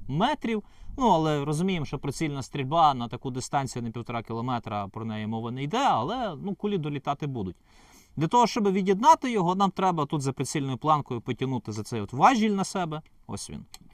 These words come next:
Видно? Може, ближче підійдіть. Е,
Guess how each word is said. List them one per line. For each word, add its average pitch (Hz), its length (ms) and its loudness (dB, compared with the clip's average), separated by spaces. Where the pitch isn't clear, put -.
Видно? 208 320 0
Може, 120 200 -4
ближче 104 360 0
підійдіть. 95 420 -14
Е, 80 240 -10